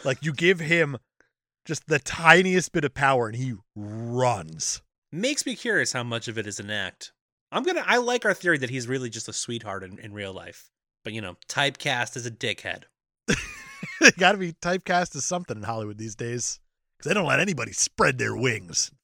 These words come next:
Speaker 1: fly.
Speaker 2: That's
Speaker 1: No more
Speaker 2: right.
Speaker 1: peacocks.
Speaker 2: As the police arrive at Nakatomi Plaza,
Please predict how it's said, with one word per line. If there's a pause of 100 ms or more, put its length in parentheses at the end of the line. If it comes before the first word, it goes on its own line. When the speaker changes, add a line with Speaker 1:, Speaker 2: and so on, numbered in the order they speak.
(100)
Speaker 1:
fly. (440)
Speaker 2:
That's
Speaker 1:
No
more
Speaker 2:
right.
Speaker 1:
peacocks. (680)
Speaker 2:
As
the
police
arrive
at
Nakatomi
Plaza,